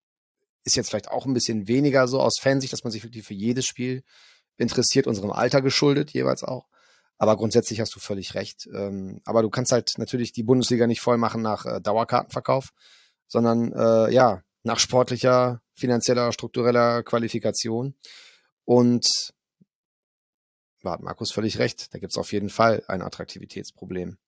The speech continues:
Da gibt's ganz viele Spiele, die wirklich, äh, ja, kaum jemanden wirklich interessieren. Und, ähm, dann hat man immer dieses, äh, dieses Spiel Richtung Saisonende, wer geht hoch, wer steigt ab,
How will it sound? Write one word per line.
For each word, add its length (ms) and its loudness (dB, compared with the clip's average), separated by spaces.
Da 100 -6
gibt's 180 -4
ganz 240 0
viele 160 -6
Spiele, 320 -4
die 140 -6
wirklich, 460 -12
äh, 420 -2
ja, 240 6
kaum 260 2
jemanden 560 -4
wirklich 520 -10
interessieren. 720 -2
Und, 540 -4
ähm, 640 -6
dann 140 -6
hat 100 -4
man 120 -4
immer 160 2
dieses, 480 2
äh, 560 0
dieses 600 -2
Spiel 500 2
Richtung 300 -4
Saisonende, 640 -6
wer 180 4
geht 220 -6
hoch, 260 -6
wer 140 -4
steigt 300 -8
ab, 260 -4